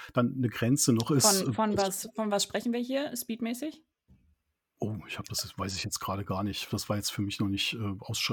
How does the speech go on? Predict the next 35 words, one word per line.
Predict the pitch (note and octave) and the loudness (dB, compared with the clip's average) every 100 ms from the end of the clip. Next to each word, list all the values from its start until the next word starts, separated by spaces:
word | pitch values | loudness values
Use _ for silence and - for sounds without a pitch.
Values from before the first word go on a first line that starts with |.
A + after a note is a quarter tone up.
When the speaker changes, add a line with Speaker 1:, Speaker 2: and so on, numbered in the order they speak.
| G2+ | -4
Speaker 1:
aber | G2 G2+ | -2 0
man | G2+ G2 | 0 0
merkt | F#2 F#2 F#2 G2 - | -2 -2 2 0 0
es | - - | -2 0
halt | G2 | 0
schon | - E2+ | 0 0
manchmal, | F#2+ - G2 | -2 0 -2
dass | G2+ - | 0 0
da | G2+ - | -2 -2
doch | - - | -6 0
schon | - G2+ | 0 0
einiges | G#2+ G2 A#2+ - - | -2 -2 -2 -2 -2
läuft. | A2+ G2 F2 - - | -4 -4 -4 -4 -4
Also, | A2 G2 G2 - - - E3 | -4 -2 -4 -6 -6 -4 -2
das | - - | 0 0
Speaker 2:
Okay. | |
Speaker 1:
ist | - - | 4 4
jetzt | B2+ - | 4 2
für | G#2 | 0
meine | F#2 F2 F2+ G#2 G2+ | -2 0 2 2 2
Anwendung | F#2 G#2 F2+ G2+ F#2+ F#2 F2+ F#2 F2 - _ _ - | 0 -2 -2 -4 -4 -4 -4 -4 -6 -12 _ _ -2
irrelevant, | G2 F2+ F2 F2+ G2+ G#2 G#2 | 0 2 0 0 0 0 0
weil | G2 | -4
ich | F#2 | -2
habe | A2 | -2
kein | - G2 - | -2 -4 0
Echtzeitverhalten, | - - A2 G2+ G2+ G#2 G2+ - | 2 4 2 0 -2 -2 -2 -4
aber | G2+ G2+ F#2+ - - - - | -4 -2 -2 -4 -12 -12 -8
das | - - | -2 0
kann | - G2+ | 0 -2
schon | - G2+ - | -2 -4 -6
echt | G#2+ - - - | -4 -4 -4 -6
nervig | G#2 F#2+ G2+ F#2+ F#2+ - - - - - E2 | -8 -6 -6 -4 -4 -4 -2 0 0 -2 -4
werden | - G2 F#2+ D#2+ | -2 0 0 -4
irgendwann. | G#2 - F#2+ - F2+ | -6 -8 -6 -4 -4